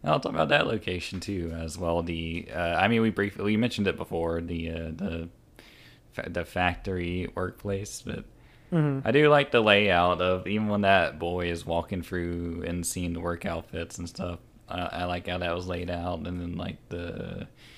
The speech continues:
Speaker 1: him seeing the body on the table as one, but, like,
Speaker 2: Yeah.
Speaker 1: also just how, how, uh, smart and cool it is to have the, the, the, uh, what, what, what, the iron hole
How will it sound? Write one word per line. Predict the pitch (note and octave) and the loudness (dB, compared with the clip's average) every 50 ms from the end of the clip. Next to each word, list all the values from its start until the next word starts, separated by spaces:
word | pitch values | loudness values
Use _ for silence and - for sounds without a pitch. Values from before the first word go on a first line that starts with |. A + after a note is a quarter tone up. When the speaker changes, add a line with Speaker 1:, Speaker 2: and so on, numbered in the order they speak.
| - - - - - - - - - - | -20 -20 -20 -20 -20 -20 -20 -16 -4 0
Speaker 1:
him | A#2+ A2+ G#2+ | 2 2 4
seeing | - - A#2+ A2 G#2 | 4 4 4 4 4
the | G2 F2+ | 4 4
body | F2 F2 F2 F2+ F2+ F2+ F2+ F2+ | 4 4 4 4 2 2 0 0
on | F2+ F2+ | 0 0
the | F2+ E2+ | -2 -2
table | - - F2 E2+ E2+ F2 F2 F2 E2 - - - - | -2 -2 -4 -4 -2 -4 -4 -4 -6 -8 -12 -10 -6
as | G#2 G2 F#2 | -6 -4 -2
one, | G2+ G2+ G2+ G2+ G2+ G2+ F#2+ - - - | 0 0 0 0 0 -4 -6 -10 -4 0
but, | G2 F#2 E2+ | 0 2 4
like, | F#2+ G2 - C#3+ | 6 6 6 6
Speaker 2:
Yeah. | C#3 C3+ B2+ - | 4 2 -2 2
Speaker 1:
also | - A2+ A2 G#2 - - A2+ A2 G#2+ G#2 G#2 G2 | 4 6 6 6 4 4 4 6 6 6 4 2
just | F2+ - G#2+ G2 - - - - - - - - - - - - - - - - - | 0 0 0 0 0 -2 -6 -10 -16 -20 -20 -20 -20 -20 -20 -20 -20 -20 -18 -12 -2
how, | - A#2 B2+ B2 A#2 | 2 6 6 6 6
how, | - A2 A#2+ B2 A#2+ A#2+ A#2+ A2+ A2 G#2 G2+ - - _ - - | 6 6 8 8 10 10 8 6 2 -2 -4 -10 -20 _ -12 -6
uh, | G#2 G2+ F#2+ F#2+ F#2+ F#2+ F#2 F#2 F#2 F2 - - - | -4 -4 -2 -2 -2 -4 -4 -4 -6 -6 -10 -12 -12
smart | - - - A2 G#2+ G2+ G2 | -10 -6 -2 0 0 0 0
and | F#2 | -2
cool | - - G2+ G2 G2 | -2 -2 0 2 2
it | F#2+ | 2
is | F#2+ F#2+ F#2+ F#2 | 2 2 2 0
to | - G2 | 0 -2
have | F2+ F2+ F2+ F#2 F#2+ F#2 - - - - | 0 0 0 0 0 -2 -6 -12 -14 -12
the, | - F#2 - - | -10 -10 -10 -8
the, | F#2 F#2 G2 F#2+ E2 F2+ | -6 -4 -4 -4 -4 -6
the, | F#2 G2+ F#2+ F#2 F#2 F#2 F2 E2+ D#2+ - - - - - - - - - - - - - - | -8 -8 -6 -6 -6 -6 -6 -6 -8 -10 -14 -20 -20 -20 -20 -20 -20 -20 -20 -20 -20 -16 -12
uh, | - E2+ E2+ E2 | -10 -8 -8 -8
what, | E2 E2+ E2+ - | -8 -8 -8 -8
what, | E2 E2+ E2+ E2+ F2 - - - | -8 -10 -10 -10 -10 -12 -14 -14
what, | - - | -14 -14
the | - - - | -14 -12 -8
iron | E2 E2 F2 F2 F2+ F#2 F#2 F#2 F#2 F2+ F#2 F#2 F#2 - - - - - - - - - - - - - - - - - - - | -4 -2 -2 0 0 2 2 2 0 0 -2 -4 -6 -8 -12 -18 -20 -20 -20 -20 -20 -20 -20 -20 -20 -20 -20 -20 -20 -20 -20 -16
hole | - - - - G2 G2 F#2+ F#2+ F#2 F#2 F2+ F2+ F2+ F2+ F2+ F2+ F2 | -14 -10 -4 -2 -2 -2 -2 -2 -4 -4 -6 -6 -8 -8 -8 -8 -10